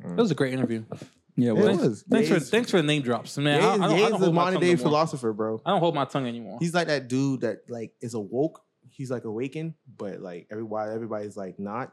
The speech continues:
Speaker 2: You know what I mean?
Speaker 3: Yeah.
Speaker 2: And
Speaker 3: It's like
Speaker 2: he's
Speaker 3: when
Speaker 2: like, he
Speaker 3: people
Speaker 2: trying
Speaker 3: tell
Speaker 2: to
Speaker 3: him
Speaker 2: tell, he trying to wake people up.
Speaker 3: Yeah.
Speaker 2: But it's, and, but in waking up, it's like the Matrix. Like,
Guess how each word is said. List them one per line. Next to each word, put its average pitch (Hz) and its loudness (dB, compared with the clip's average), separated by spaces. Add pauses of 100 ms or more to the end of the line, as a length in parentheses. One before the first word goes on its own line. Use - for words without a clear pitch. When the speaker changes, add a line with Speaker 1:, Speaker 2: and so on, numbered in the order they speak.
(120)
Speaker 2:
You 131 -6
know 147 -4
what 151 -4
I 156 -2
mean? 180 0
Speaker 3:
Yeah. 190 0
Speaker 2:
And 135 -4 (520)
Speaker 3:
It's 135 0
like 165 4
Speaker 2:
he's 170 2
Speaker 3:
when - 4
Speaker 2:
like, 165 4
he 160 6
Speaker 3:
people 151 4
Speaker 2:
trying 185 4
Speaker 3:
tell 123 2
Speaker 2:
to 117 -2
Speaker 3:
him - -2
Speaker 2:
tell, 190 4
he 175 4
trying 180 2
to 131 -2
wake 156 2
people 135 2
up. 143 4
Speaker 3:
Yeah. 113 0 (360)
Speaker 2:
But 123 4
it's, 113 -2
and, 127 2
but 143 2 (240)
in 147 6
waking 143 6
up, 143 4
it's 123 4
like 127 2
the 120 4
Matrix. 127 4
Like, 107 -2